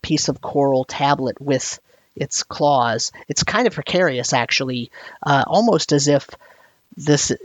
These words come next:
it's not used to holding it. It's having a hard time balancing the, the tablet on it, uh, on its claws. Uh, and every once in a while it glances up and looks at the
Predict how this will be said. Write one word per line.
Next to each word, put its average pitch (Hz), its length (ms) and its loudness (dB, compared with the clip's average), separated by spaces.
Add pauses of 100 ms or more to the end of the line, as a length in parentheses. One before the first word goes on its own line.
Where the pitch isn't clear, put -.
it's 147 240 -4
not 156 180 2
used 156 360 0
to 131 300 2
holding 165 360 0
it. 117 100 -4
It's 123 100 -8
having 156 200 0
a - 40 -4
hard 147 220 -2
time 143 200 -2
balancing 135 680 -4
the, 120 160 -10 (160)
the 123 80 -8
tablet 139 560 -4 (600)
on 131 240 -4
it, - 280 -10 (320)
uh, 135 160 0
on 139 300 0
its - 240 -2
claws. 127 680 0 (1400)
Uh, 131 320 2
and 151 160 0
every 202 160 2
once 175 220 -2
in 175 40 -2
a - 20 2
while 143 120 0
it 120 80 -4
glances 143 460 -2
up 143 180 -2
and 123 180 -6
looks - 280 -4
at 127 200 0
the 143 220 -4